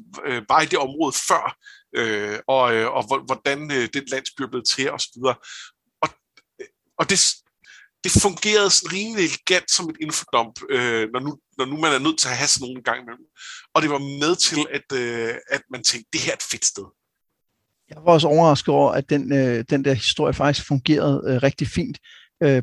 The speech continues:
Speaker 2: både som, som scene, altså hvor de, hvor, hvor hun fortæller en historie, og det var faktisk interessant at høre historien, men også netop, som du siger, om for, at få etableret det her sted, og få en, en fornemmelse af, hvad det er for et sted. Og det bliver selvfølgelig også vigtigt senere, at, øh, at det har været et, øh, et, et,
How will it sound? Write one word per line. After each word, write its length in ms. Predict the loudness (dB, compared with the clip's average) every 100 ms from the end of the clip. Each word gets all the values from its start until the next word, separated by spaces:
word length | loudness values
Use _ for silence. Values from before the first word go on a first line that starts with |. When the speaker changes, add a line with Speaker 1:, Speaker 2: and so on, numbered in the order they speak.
| 4
Speaker 2:
både 200 | 6 6
som, 380 | 4 2 2 2
som 200 | 0 0
scene, 480 | 2 4 4 2 0
altså 180 | -4 0
hvor 180 | 2 4
de, 320 | 4 0 0
hvor, 480 | 0 -2 -2 -6 -2
hvor 120 | 0
hun 160 | 0 0
fortæller 340 | -4 0 2 4
en 100 | 2
historie, 440 | 2 0 0 0
og 100 | 2
det 60 | 2
var 60 |
faktisk 220 | 2 0 -2
interessant 300 | 0 2 4
at 40 |
høre 100 | 2
historien, 280 | 0 0 0
men 100 | 2
også 200 | 2 0
netop, 120 | -2
som 140 | -4
du 60 | -4
siger, 180 | 0 0
om 120 | 0
for, 280 | -2 -4 -6 -14 -4
at 60 | 2
få 80 | 2
etableret 480 | 2 0 2 2
det 80 | 2
her 120 | 2
sted, 440 | 4 2 4 2 2 -2
og 80 | -4
få 160 | 0
en, 140 | 0 0
en 140 | 0 2
fornemmelse 440 | 4 4 2 0
af, 40 |
hvad 80 | 2
det 60 | 2
er 40 |
for 80 | 0
et 60 | -2
sted. 140 | -4
Og 120 | -6
det 60 | -2
bliver 120 | -2
selvfølgelig 380 | -2 -8 -4 -2
også 140 | 0 -2
vigtigt 280 | -2 -2
senere, 420 | -2 -2 0 0 -2 -8 -18 -14 -6
at, 240 | -6 -2
øh, 160 | -2 0
at 140 | -2 -2
det 80 | -2
har 320 | -2 -2 -2
været 380 | 0 0 -2 -4
et, 160 | -8 -4
øh, 220 | -4 -6 _ -20 -20 _ -6
et, 160 | -6 -6 -10
et, 120 | -8